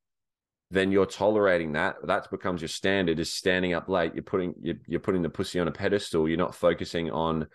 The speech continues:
your mission. Mission comes first. Mission is more powerful than the pussy. I'm saying it here first. You can quote me on that.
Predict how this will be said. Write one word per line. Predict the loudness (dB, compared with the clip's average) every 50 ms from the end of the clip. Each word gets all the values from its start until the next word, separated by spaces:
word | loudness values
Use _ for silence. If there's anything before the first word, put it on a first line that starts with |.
| _ _ _ 0
your | 0 2 2
mission. | 2 2 0 0 0 -2 -2 0
Mission | 0 -2 -2 -2 -6 -4
comes | -2 -2 -2 -2
first. | -4 0 2 4 4 2 0 -4
Mission | -4 -4 -4 -4 -4 -2
is | -2 -2 -2
more | 0 -2 -2 -2
powerful | -2 -2 0 0 0 0 0 -2 -2 0
than | 0 -2 -2
the | -4
pussy. | -2 0 -2 -2 -2 -4 -8 -8 _ _ _ _ _ _ _ _ _ -12
I'm | -12 -8 -4
saying | -2 -2 0 0
it | 0 2
here | 2 0 0
first. | 2 4 2 2 2 0 -6
You | -8
can | -8 -6
quote | 0 0 0 0 0
me | -2
on | -4 -2 -2
that. | -4 -4 -6